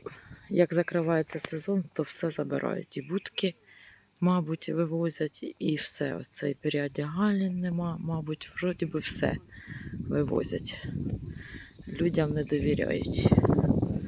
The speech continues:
Водичка блистить, на вулиці тепленько, двадцять шість сьогодні. Я ще буду плавати. Вон качки плавають, і я буду плавати. Чому б ні?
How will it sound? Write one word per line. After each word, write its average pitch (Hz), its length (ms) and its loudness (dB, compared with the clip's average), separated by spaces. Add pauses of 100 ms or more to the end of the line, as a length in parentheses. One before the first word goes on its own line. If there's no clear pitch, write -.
(1200)
Водичка 160 480 2
блистить, 165 640 -2 (480)
на 156 140 -2
вулиці 160 460 -2
тепленько, 202 680 2
двадцять 156 680 -4 (380)
шість - 520 4
сьогодні. 196 640 0 (1080)
Я 180 220 0
ще - 260 -4
буду 165 260 2
плавати. - 540 -2
Вон 147 120 -4
качки 185 460 4
плавають, 233 600 2
і 190 80 8
я 151 140 4
буду - 260 -2
плавати. - 560 -10 (260)
Чому 190 340 0
б 170 60 -6 (100)
ні? 143 240 -4